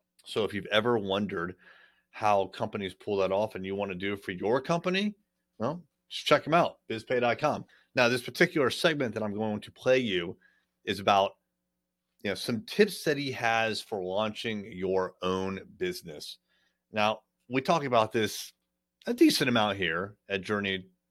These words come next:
to a hundred million dollars because it's still fresh in our minds. Like, I've been in business for twelve years, but, like, <laughs> the struggles that we went through, it's, it's still fresh in our minds. And, and actually, you know, I've got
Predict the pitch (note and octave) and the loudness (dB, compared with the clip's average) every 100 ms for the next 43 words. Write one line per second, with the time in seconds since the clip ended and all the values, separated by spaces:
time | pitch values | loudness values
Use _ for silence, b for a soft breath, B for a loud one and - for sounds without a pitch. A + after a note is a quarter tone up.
0 | _ - F#2+ G2 F#2 F2+ F2 E2+ E2+ F#2 | _ -6 -6 -4 -4 -4 -4 -2 -4 -6
1 | G2+ B2 G#2+ G2+ - b b b b C3+ | -4 2 2 0 -8 b b b b -2
2 | - - E3+ - D#3 - C3+ G#2 D#2+ E2+ | 2 4 4 4 -2 0 -2 -2 -2 0
3 | A#2+ A2+ F2 F2 E2+ G#2 F2+ A2 C#3 G3+ | 2 2 0 -4 -6 -4 -2 -2 0 0
4 | D#3+ A#2+ A#2+ - G2+ - A2+ G#2+ A2+ G#2+ | 2 2 0 -6 -6 -2 -2 0 -2 -2
5 | G2 G#2 G2 F#2 - F3+ - - _ _ | -4 -2 0 0 0 0 0 -2 _ _
6 | - C3 - D3+ D3 F3 E3 C3+ C3+ C3 | 0 2 2 8 8 8 6 6 4 2
7 | B2 A#2 A#2+ A#2 A#2 A2+ G#2 G#2 C3 A2+ | 0 0 0 -2 -2 0 0 -2 -4 -4
8 | - - C#3+ C3+ - A#2+ A#2+ A#2 A#2+ G#2+ | -2 4 4 4 0 2 2 2 -4 -6
9 | G2+ G2 B2 C#3 C#3+ A2+ G#2+ G#2+ G2+ A2 | -4 -2 0 2 0 0 -4 -4 -6 -2
10 | A2 G2 A2+ A#2 G#2+ A2 B2 C3 | -2 -2 -4 -6 -8 -8 -8 -10